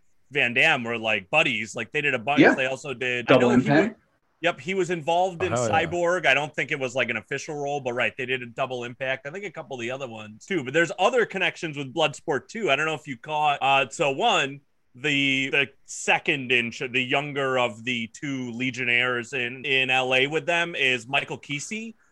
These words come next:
Speaker 1: who was in Bloodsport. He was Paredes, the Juan Paredes, the kickboxer.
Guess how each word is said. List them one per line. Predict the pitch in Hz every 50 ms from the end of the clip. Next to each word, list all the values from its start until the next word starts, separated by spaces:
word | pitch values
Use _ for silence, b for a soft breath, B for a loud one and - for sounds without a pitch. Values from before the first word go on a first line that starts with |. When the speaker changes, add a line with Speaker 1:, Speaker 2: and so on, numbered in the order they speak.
| _ _ _
Speaker 1:
who | - 208 208 202 190 185 180 180 175 170 - -
was | 139 160 170 160 156 160 156 160 151 135 - - - _
in | 180 180 196 208
Bloodsport. | 208 226 202 185 170 - - - 180 175 180 190 - 147 143
He | _ 165 185 170
was | 160 156 147 139 139 139 - - _ _ _ _
Paredes, | 156 156 165 165 160 156 156 147 131 131 131 - - - - -
the | 139 139 135 131 127 - _ _ _ _
Juan | - 143 147 151 147
Paredes, | 139 156 156 147 151 139 123
the | - -
kickboxer. | - - 170 - - 147 123 117 120 - - 139 123 120 120 117